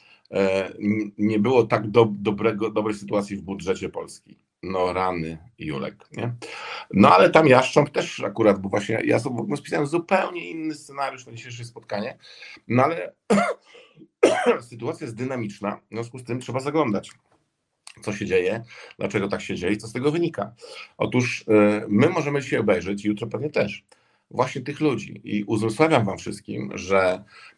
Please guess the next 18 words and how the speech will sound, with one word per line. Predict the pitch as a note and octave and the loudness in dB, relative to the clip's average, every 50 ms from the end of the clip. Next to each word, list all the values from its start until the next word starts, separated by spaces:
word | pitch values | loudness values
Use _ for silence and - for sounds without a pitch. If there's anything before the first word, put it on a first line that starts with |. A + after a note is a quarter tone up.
| _ _ | _ _
mm, | F#2+ F#2 F#2+ F#2+ G2 G2 G2 G2 G2 G2 | -8 -6 -4 -2 -2 -2 -2 -2 -4 0
ten | - A#2 A#2 A#2+ A2+ A#2 | 2 2 4 4 2 0
krzyczący | - - - A2 G#2 C#3 C#3+ D3+ D#3 D#3 | -4 -8 -8 -4 0 0 0 0 -2 0
facet, | - C#3 B2+ A2+ - F#2+ F#2 - - | 2 2 2 2 0 -4 -6 -6 -8
obrażający | - G2 A2 A2 G2+ A2 A2 A2+ A#2+ B2 A#2+ A#2 G2+ | -6 -2 -2 0 2 4 4 4 2 0 -2 -8 -12
wszystkich | - - G#2 - - A2+ G#2 G#2 | -12 -14 -20 -20 -20 -20 -14 -8
naokoło, | A2 G#2+ G2+ G2+ - - G2 F#2 E2+ E2 F#2+ G#2 G#2 G2+ - F2+ F#2 F#2 | -6 -6 -6 -4 -2 0 0 0 0 -2 -4 -6 -6 -10 -18 _ -12 -8
e, | F2+ F2+ F2+ F2+ F2+ F2+ F2+ F2+ F2 - - - | -6 -4 -4 -4 -4 -6 -8 -8 -10 -12 -12 -10
e, | F2+ F2+ F2+ - - - | -8 -8 -8 -8 -10 -12
i | G#2+ G2+ | -12 -10
tryskający | - A#2 A#2 A#2+ - - A#2 A#2+ A#2+ A#2 A#2 | -8 -8 -8 -2 2 4 4 4 4 2 -2
chamstwem, | A2 - - A2+ G#2 G2+ - - - G2 G2 F#2+ G2 G2+ - _ _ _ _ - - - - _ _ - B2 | -2 2 4 4 4 2 0 -6 -6 -6 -4 -4 -6 -8 -10 _ _ _ _ -20 -20 -20 -20 _ _ 2 4
e, | A#2 A#2+ B2 - _ _ _ _ - F3 | 4 4 4 0 _ _ _ _ -4 -4
pierwsze | F3+ F#3 E3 - | -4 -2 -4 -2
co | - E3+ | 0 2
robi, | D#3 D3+ D#3 E3+ - | 2 2 0 -4 -10
zarzuca | B2+ C#3 F3 F3+ F#3+ F#3+ - G#3 G3+ | -10 -8 -8 -8 -8 -8 -4 -2 -2
innym | G3+ G3 G3 E3+ C3+ A2+ G#2 | -2 -2 -2 -4 -4 -6 -8